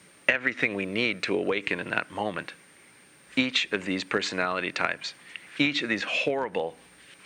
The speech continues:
sometimes, these horrible situations, that's the universe basically waiting for us to open the door.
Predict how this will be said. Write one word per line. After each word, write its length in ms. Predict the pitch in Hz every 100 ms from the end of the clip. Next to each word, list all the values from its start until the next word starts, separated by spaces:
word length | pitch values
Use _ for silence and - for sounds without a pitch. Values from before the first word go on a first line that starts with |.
| - - - -
sometimes, 580 | - 87 - 85 78 - - -
these 140 | - -
horrible 440 | - 110 120 85
situations, 760 | - 107 - 90 98 - 76 - - - - - - - - - - - - - - - - -
that's 120 | - -
the 100 | 98
universe 340 | 101 90 90
basically 640 | - 92 92 85 87 80 - - - - - - - - - - -
waiting 440 | 98 107 113 92
for 120 | 85 92
us 100 | -
to 80 |
open 200 | 85 -
the 60 | 73
door. 260 | 71 65